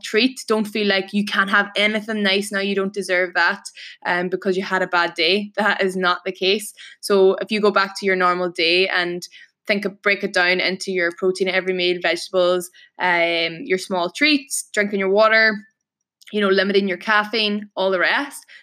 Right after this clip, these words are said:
To me, that is, like, a massive tick and a massive job done.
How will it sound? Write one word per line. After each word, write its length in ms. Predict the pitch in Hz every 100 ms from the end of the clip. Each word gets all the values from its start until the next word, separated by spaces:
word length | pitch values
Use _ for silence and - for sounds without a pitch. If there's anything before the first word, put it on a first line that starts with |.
| -
To 80 | 247
me, 360 | 214 220 240 240
that 360 | 214 180 208 190
is, 240 | 202 196
like, 240 | 175 170 -
a 300 | 180 165 160 _ _
massive 560 | 202 202 156 - 214 190 -
tick 380 | - 190 190 -
and 80 | 185
a 60 | 175
massive 520 | 160 170 - 185 -
job 300 | 175 160 160
done. 300 | 165 160